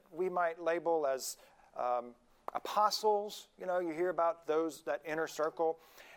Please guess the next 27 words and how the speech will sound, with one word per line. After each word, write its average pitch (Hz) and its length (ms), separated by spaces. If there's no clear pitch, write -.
And 180 120
what 247 160
he 240 100
says 285 480
is, 147 440
"You 247 160
will 180 180
heal 277 300
the 220 80
sick, 240 360
you 196 100
will 151 120
raise 226 320
the 208 80
dead, 220 420
you 165 100
will 143 120
cast 233 340
out 214 220
demons, 226 360
you 143 100
will 135 100
take 233 260
up 226 200
with 214 140
the 185 60
lepers, 233 540